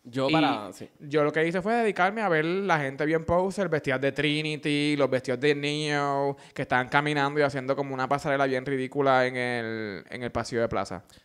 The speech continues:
Speaker 1: Yo
Speaker 2: Para ver senda mierda de película.
Speaker 1: yo creo que la más hardcore que yo hice fue para Two Towers. En Two Towers yo desayuné en la fila de plaza. Yo llegué, la película era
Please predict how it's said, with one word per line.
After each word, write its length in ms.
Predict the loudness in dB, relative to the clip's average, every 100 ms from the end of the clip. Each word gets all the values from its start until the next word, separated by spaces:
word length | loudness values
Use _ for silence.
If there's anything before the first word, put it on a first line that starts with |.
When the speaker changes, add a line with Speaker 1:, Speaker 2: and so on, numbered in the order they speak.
| -20
Speaker 1:
Yo 640 | -6 -2 2 2 2 -2 -6 -2
Speaker 2:
Para 220 | 2 4
ver 160 | 4
senda 320 | 2 -2 0 -2
mierda 320 | -2 -2 -2
de 80 | -2
película. 360 | -4 -4 -6
Speaker 1:
yo 180 | -2 0
creo 160 | 0 0
que 100 | 0
la 160 | 0
más 360 | -2 -2 -2 0
hardcore 600 | -2 -2 -2 0 2 0 -8 _
que 140 | -4 0
yo 180 | 2
hice 380 | 2 0 -2 -4 -8 _ _
fue 160 | -4 -2
para 200 | 0 -2
Two 140 | -2
Towers. 720 | 0 2 2 -2 -8 -12 -14 _ _ _ _ _
En 160 | -12 -6
Two 120 | -6
Towers 440 | -2 0 2 0 0
yo 220 | 0 0
desayuné 800 | -2 -6 -4 -6 -4 -2 -2 -2
en 160 | -6 -8
la 100 | -10
fila 260 | -12 -10 -10
de 80 |
plaza. 380 | -10 -14 -16 -20
Yo 140 | -8 -4
llegué, 480 | -4 -4 -6 -8 -8
la 140 | -8
película 340 | -6 -6 -4
era 80 | -2